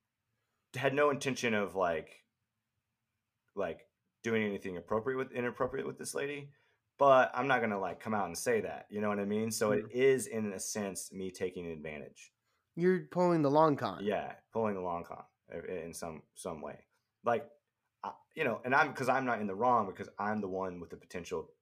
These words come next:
Speaker 1: to be taken advantage of. I haven't really, I'm not, I, if I, as long as I don't cross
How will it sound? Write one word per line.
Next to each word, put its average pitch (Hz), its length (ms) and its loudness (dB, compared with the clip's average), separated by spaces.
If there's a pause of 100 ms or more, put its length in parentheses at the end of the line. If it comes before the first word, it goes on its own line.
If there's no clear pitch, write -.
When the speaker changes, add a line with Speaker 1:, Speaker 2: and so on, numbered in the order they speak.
(120)
Speaker 1:
to - 80 -20
be 90 100 -8
taken 85 260 -8
advantage 80 380 -10
of. 73 240 -8 (440)
I 98 60 -2
haven't 95 220 -2
really, 82 440 -4 (1040)
I'm 107 100 -4
not, 120 280 0
I, 107 200 -2 (100)
if 104 120 -4
I, 110 120 4
as 101 140 -2
long 127 180 4
as 120 100 0
I 104 100 2
don't 104 540 -2 (840)
cross 95 400 0